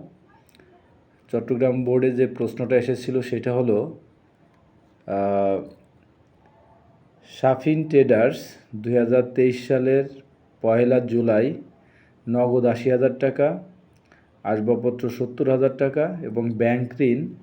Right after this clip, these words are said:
পঞ্চাশ হাজার টাকা নিয়ে ব্যবসা শুরু করে। জুলাই মাসে তার সম্পাদিত লেনদেনগুলো নিম্নরূপ। জুলাই মাসের দুই তারিখে বাকিতে মাল ক্রয় এক লক্ষ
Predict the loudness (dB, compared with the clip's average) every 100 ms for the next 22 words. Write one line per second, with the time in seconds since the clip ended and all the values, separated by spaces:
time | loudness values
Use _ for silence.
0 | -20 -6 -4 -4 -4 -4 -2 -4 -4 -2
1 | -2 -4 -2 -2 -2 -6 -4 -2 -2 -2
2 | -8 -20 _ _ _ -8 -4 -4 -8 -16
3 | _ _ _ -20 _ _ _ _ -8 0
4 | 2 2 2 -2 0 4 4 2 -6 -20
5 | _ _ _ _ -10 -4 0 2 2 0
6 | 0 2 2 2 0 -2 -2 2 2 0
7 | -6 -4 0 0 0 -4 -10 -18 -18 -20
8 | _ _ _ _ _ _ _ _ -14 -6
9 | 0 2 2 2 -2 0 0 2 4 4
10 | 2 0 -2 -4 -14 -20 -16 -2 0 0
11 | -2 2 4 4 2 0 0 0 2 4
12 | 2 -6 -6 -4 -2 -2 -2 -2